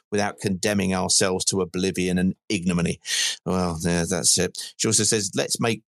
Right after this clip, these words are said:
Deeney welcome Tuesday night and show our current squad what a true legend looks like."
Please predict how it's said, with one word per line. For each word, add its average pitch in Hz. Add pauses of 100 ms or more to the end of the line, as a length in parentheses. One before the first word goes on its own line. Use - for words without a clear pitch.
(100)
Deeney 101
welcome 92
Tuesday 90
night 90
and 82
show 98
our 92
current 92
squad 90
what 90
a 98
true 95
legend 87
looks -
like." 80